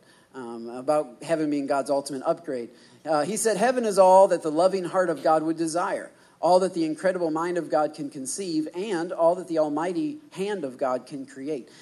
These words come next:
If you believe in God, you need to believe in heaven. And if you believe God is good, then you need to believe in an awesome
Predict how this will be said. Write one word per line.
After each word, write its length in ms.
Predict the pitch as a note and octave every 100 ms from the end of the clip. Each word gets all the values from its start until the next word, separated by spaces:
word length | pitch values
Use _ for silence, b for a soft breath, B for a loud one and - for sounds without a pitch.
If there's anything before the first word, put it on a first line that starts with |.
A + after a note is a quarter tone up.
| B
If 140 | E3
you 80 | D3+
believe 340 | C#3+ E3 A#3+ F3+
in 140 | D3
God, 420 | G3 F#3+ C3+ C#3 - b b b
you 100 | D3+
need 160 | E3 E3
to 40 |
believe 320 | D3 C#3 D3
in 80 | C3+
heaven. 320 | D3 F3 B2
And 100 | B2+
if 120 | C#3+ D#3
you 80 |
believe 320 | D3+ E3 E3 C#3
God 200 | D3 B2+
is 160 | A#2+
good, 500 | - G3 E3 B2+ - - b b b _
then 340 | D3+ C#3+ D3 C#3
you 140 | E3 D3
need 180 | E3 D#3
to 60 |
believe 340 | C#3 D3 D3 C3+
in 140 | C#3+
an 120 | C3
awesome 680 | C#3 D#3 D3+ - C3 B2 A#2+